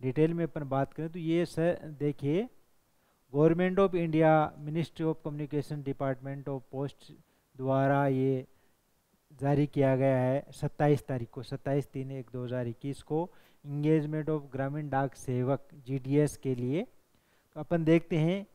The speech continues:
registration process की बात करते हैं सबसे पहले कि इसमें आवेदन प्रक्रिया है, registration आप कब से कब तक करवा सकते हो।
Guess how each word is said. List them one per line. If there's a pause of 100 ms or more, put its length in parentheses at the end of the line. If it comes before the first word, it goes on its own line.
(300)
registration
process
की
बात
करते
हैं (340)
सबसे
पहले
कि
इसमें
आवेदन
प्रक्रिया
है,
registration
आप
कब
से
कब (100)
तक
करवा
सकते
हो।